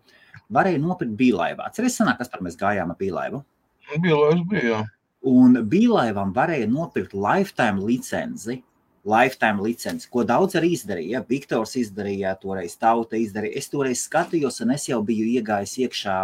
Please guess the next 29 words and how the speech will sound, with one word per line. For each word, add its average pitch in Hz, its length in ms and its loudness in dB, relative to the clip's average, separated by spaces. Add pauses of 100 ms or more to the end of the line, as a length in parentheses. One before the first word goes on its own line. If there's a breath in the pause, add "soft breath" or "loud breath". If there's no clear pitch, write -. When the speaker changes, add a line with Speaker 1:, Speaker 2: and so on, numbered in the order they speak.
(140)
Speaker 1:
StreamYardā 107 640 -2
un 101 220 -6
sapratu, - 400 -8
ka 110 120 -6
man 123 200 -2
nav 110 180 0
vajadzīgs. - 600 -8 (500 soft breath)
Un 117 340 4 (640)
šī - 200 -2
lifetime 151 560 -2
licences 95 600 -6 (400)
Beelive-am 123 760 0 (640)
maksāja 131 580 0
mazlietiņ 185 720 2
mazāk, 131 580 0 (120)
vai 127 380 2
arī 135 320 -2
gandrīz 214 440 2
tas - 140 -10
pats, 147 240 -2
ko 117 160 -2
mēs 107 220 -2
maksājām 104 540 -2
vienu 185 300 0
mēnesi, 160 560 -4
viena 120 240 0
mēneša 104 300 -4
maksa 123 280 -4
StreamYardā. 92 540 -10